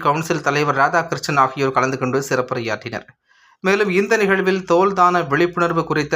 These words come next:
விரிவான விளக்கங்களையும் அவசியத்தையும் மருத்துவர் ராஜா சண்முக கிருஷ்ணன் அனைவருக்கும் எடுத்துரைத்தார். சிறப்பு விருந்தினராக ரோட்டரி ஆளுநரும் மூத்த வழக்கறிஞருமான சுந்தர வடிவேலு கலந்து கொண்டு பேசுகையில், அகில இந்திய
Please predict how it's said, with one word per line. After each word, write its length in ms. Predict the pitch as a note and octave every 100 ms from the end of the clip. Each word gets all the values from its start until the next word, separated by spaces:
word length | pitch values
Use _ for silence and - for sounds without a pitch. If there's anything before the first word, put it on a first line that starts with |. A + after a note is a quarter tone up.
| D#3+
விரிவான 320 | C#3 C#3 D3 F3
விளக்கங்களையும் 640 | C#3+ D3 E3 D3+ C3+ C#3 E3+
அவசியத்தையும் 640 | C3+ D#3 D#3 D3 C#3 C#3 C3+
மருத்துவர் 420 | B2+ C3 C#3+ C3 B2+
ராஜா 280 | C3+ E3 D#3+ D3
சண்முக 320 | D#3 E3 E3+ D#3+
கிருஷ்ணன் 320 | C#3 C3+ D3 C3
அனைவருக்கும் 480 | C3+ C3+ B2+ C3 C3
எடுத்துரைத்தார். 540 | A#2 - A2+ - A2+ - _ _ _ _ _ _ _ _ _ _ _ _ _ - _ -
சிறப்பு 320 | G3 A#3 A#3+
விருந்தினராக 600 | G3+ G3+ G3 F#3+ F#3 F#3 F#3+ F#3 D3
ரோட்டரி 400 | F3 F#3 F3+ F3+ F3+ _ _ _ _ -
ஆளுநரும் 560 | C#3+ F3 E3 D3 D#3+ G3+ C#3+
மூத்த 340 | F#3 F#3 F#3 E3+ C#3+
வழக்கறிஞருமான 840 | D#3 E3 D#3+ D#3 D3+ C#3+ C#3 D#3 F3+
சுந்தர 260 | D#3 E3 E3+
வடிவேலு 360 | C3+ C3+ C#3 C#3+ -
கலந்து 260 | C3 C#3 C3+
கொண்டு 220 | C3+ B2+ B2 -
பேசுகையில், 480 | C3 - A2+ A2+ - - - - - - - - C#3+
அகில 220 | E3+ A3 G#3+ F3
இந்திய 340 | F3 F3 E3+